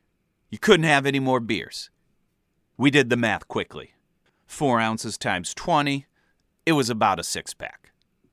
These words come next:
Well short of the Louisiana Purchase we were planning. We objected,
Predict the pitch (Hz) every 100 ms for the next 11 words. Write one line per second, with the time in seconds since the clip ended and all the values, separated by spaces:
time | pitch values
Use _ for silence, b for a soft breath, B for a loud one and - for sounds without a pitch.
0 | _ _ _ _ 107 127 139 131 - 196
1 | 120 - - - - 113 127 117 131 123
2 | 123 113 104 - - 165 - 65 - -
3 | 110 107 87 - 127 92 64 - _ _
4 | _ _ _ _ _ _ _ _ _ -
5 | 202 196 156 123 - - -